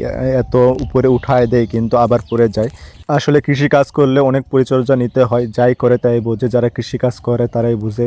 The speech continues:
কতটা কষ্ট করতে হয়, কতটা পরিচর্যা করতে হয়। পরিচর্যা ছাড়া কোনো কিছুই হয় না। যাই হোক, দুই ঘন্টা কাজ করার পর পুরো জমি আমাদের পরিষ্কার করা হয়েছে। আজকে অনেক রোদ ছিল। আলহামদুলিল্লাহ, আল্লাহর রহমতে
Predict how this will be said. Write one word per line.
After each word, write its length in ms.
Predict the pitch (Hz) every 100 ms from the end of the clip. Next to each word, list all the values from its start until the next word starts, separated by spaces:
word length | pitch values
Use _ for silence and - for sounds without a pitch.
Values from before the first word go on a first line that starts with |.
| -
কতটা 340 | 117 123 - 117
কষ্ট 200 | 113 -
করতে 300 | 127 117 - 113
হয়, 140 | 117
কতটা 300 | 117 127 123
পরিচর্যা 540 | 110 117 117 117 107 117
করতে 300 | 120 104 117
হয়। 200 | 107 123 - - - -
পরিচর্যা 440 | 127 - 131 123
ছাড়া 240 | 127 131 127
কোনো 220 | 127 127
কিছুই 340 | 123 120 135
হয় 260 | 120 120 117
না। 140 | 113 156 - _ 139 131
যাই 180 | 135 135
হোক, 140 | 135
দুই 160 | 120 135
ঘন্টা 240 | 135 135 131
কাজ 160 | 123 -
করার 220 | 123 117
পর 80 | 123 117
পুরো 240 | 117 120 123
জমি 340 | 120 117 120 123 123
আমাদের 220 | 117 113
পরিষ্কার 360 | 113 113 - 120
করা 180 | 117 117
হয়েছে। 420 | 104 107 107 - 113
আজকে 340 | 104 - -
অনেক 240 | 120 113 110 110
রোদ 140 | 110
ছিল। 240 | - 110 107 117 - _ _
আলহামদুলিল্লাহ, 800 | 135 135 135 135 139 135 127 127 131
আল্লাহর 360 | 123 123 127 123
রহমতে 360 | 123 127 123